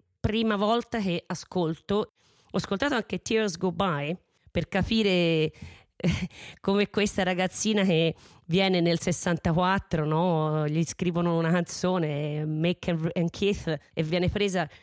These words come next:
da questo manager che gli dice: "I saw an angel with big tits and I signed her." Cioè anche questo, no? Ti fa vedere proprio, come lei diceva prima bene Laura,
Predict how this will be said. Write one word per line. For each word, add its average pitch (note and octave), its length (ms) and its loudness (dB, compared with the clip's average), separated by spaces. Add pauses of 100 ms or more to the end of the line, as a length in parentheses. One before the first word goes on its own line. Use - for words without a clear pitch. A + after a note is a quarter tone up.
(240)
da E3 120 0
questo E3+ 760 0
manager E3+ 500 0
che - 140 -4
gli D#3 100 0
dice: D#3+ 360 0 (360)
"I - 80 0
saw A#3+ 260 2
an G3+ 120 2
angel A3 380 2
with E3+ 200 0
big G3+ 320 -2
tits - 600 -2
and E3 160 2
I E3 80 2
signed E3+ 460 0
her." C3 260 -4 (240)
Cioè F#3 160 0
anche E3+ 180 0
questo, E3+ 320 2
no? D3+ 160 -2
Ti E3 100 -8
fa F3+ 160 -2
vedere F3 400 0
proprio, D#3+ 300 -2
come D3+ 220 0
lei F#3 160 0
diceva D#3+ 320 -2
prima E3+ 240 0
bene D#3+ 180 0
Laura, D#3+ 380 -2